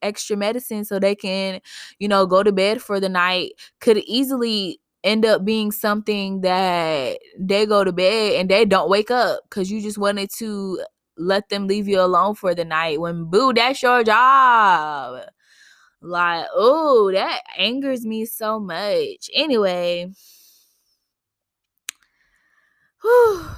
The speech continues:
<laughs> Anyway, y'all. I just gotta end it on that note 'cause I'm over here getting heated. I'm over here getting mad. Like, stop.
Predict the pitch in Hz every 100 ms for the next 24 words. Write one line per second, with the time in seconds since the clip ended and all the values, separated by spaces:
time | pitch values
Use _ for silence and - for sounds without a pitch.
0 | - - _ _ _ - - - 294 294
1 | 247 - - - - _ 190 214 180 151
2 | 151 131 131 131 127 127 156 156 147 _
3 | _ _ _ _ _ _ _ _ _ _
4 | _ - _ _ _ _ _ _ _ _
5 | _ _ _ - 214 233 202 170 165 -
6 | 170 175 165 147 147 156 139 151 143 139
7 | - 151 - 196 170 143 165 208 175 165
8 | 165 - 156 156 160 180 170 - - 339
9 | 302 170 120 - 208 262 190 175 196 180
10 | 175 123 107 139 151 165 175 185 175 160
11 | 143 131 135 139 139 135 127 - - 202
12 | 202 -